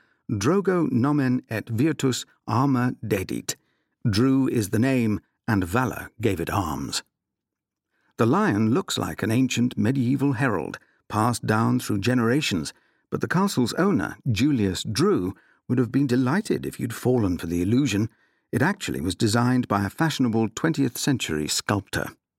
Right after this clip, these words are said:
Julius was a successful businessman with a passion for genealogy. The privately educated son of a clergyman,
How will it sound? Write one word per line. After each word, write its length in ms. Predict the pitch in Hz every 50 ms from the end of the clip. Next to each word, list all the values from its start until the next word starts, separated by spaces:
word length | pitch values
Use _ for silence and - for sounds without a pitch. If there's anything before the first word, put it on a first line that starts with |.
| _ _ _ _ _ _ _ _ _ _ _ _ _ _ _ -
Julius 400 | 120 175 220 226 190 156 135 -
was 140 | 123 120 101
a 80 | 104 95
successful 580 | - 104 - - - 190 196 - - - 156
businessman 640 | 131 104 135 117 - 90 73 - - 67 67 - - _ _ _ _ _
with 140 | - - -
a 60 | -
passion 460 | - - - 139 131 - - 135 131 127
for 100 | - 104
genealogy. 800 | 95 98 113 110 104 98 98 90 80 78 67 - 71 69 - _ _ _ _ _ _ _ _ _ _ _ _ _ -
The 80 | - 92
privately 540 | - 104 113 120 110 123 - - 127 104
educated 540 | - 127 113 117 107 - 113 110 - 110 101
son 220 | - - 135 131 123
of 80 | 98
a 60 | 101
clergyman, 560 | 95 - - 202 185 135 110 120 127 160 165